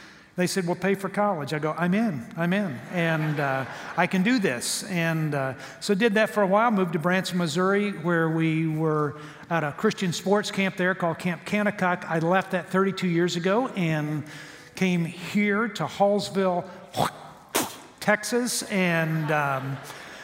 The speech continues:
and where we live off Highway eighty and started a place called Heartlight. We got sixty high school kids that live with us. Um, they come from all over the country and other countries. They've,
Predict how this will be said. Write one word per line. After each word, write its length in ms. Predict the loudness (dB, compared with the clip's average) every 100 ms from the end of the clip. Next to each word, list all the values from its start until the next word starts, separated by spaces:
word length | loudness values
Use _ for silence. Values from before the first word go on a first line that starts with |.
| -10
and 560 | -2 0 2 0 -2 0
where 180 | 0 2
we 160 | 4
live 260 | 4 4 4
off 200 | 2 2
Highway 440 | 2 2 4 2 2
eighty 340 | 2 2 0
and 80 | 0
started 280 | 0 0 0
a 60 |
place 220 | -2 -2
called 240 | 0 -2 2
Heartlight. 420 | 2 2 -2 -2
We 80 | 0
got 160 | -2
sixty 300 | 0 -2 2
high 160 | 2 2
school 200 | 0 -2
kids 220 | 0 0
that 120 | 0
live 140 | 0 0
with 140 | 0
us. 220 | 0 -4 -8 -14 -16 -18 -18 -6
Um, 640 | 0 2 2 0 -2 -4 -8 -12 -8
they 120 | -2
come 160 | 2 2
from 180 | 0 2
all 260 | 4 4
over 160 | 4 2
the 80 | 2
country 400 | 2 2 0 0
and 100 | 0
other 200 | -2 -2
countries. 560 | -2 -2 -2 -4 -4
They've, 360 | -4 -4 -6